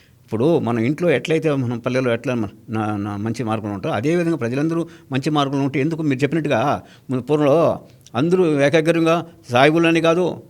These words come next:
అన్ని మతాల వారు ఒకే ఇదిగా కొ-, కులస్తులు అందరూ ఒకటిగా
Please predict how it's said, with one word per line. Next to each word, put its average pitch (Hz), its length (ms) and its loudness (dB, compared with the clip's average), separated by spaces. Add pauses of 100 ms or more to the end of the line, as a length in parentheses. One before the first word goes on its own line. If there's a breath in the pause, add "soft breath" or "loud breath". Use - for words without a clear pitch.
అన్ని 151 260 4
మతాల 170 340 4
వారు 180 220 4
ఒకే 175 300 4
ఇదిగా 170 220 2
కొ-, 143 360 -2
కులస్తులు 156 380 -2
అందరూ 156 220 2
ఒకటిగా 151 480 2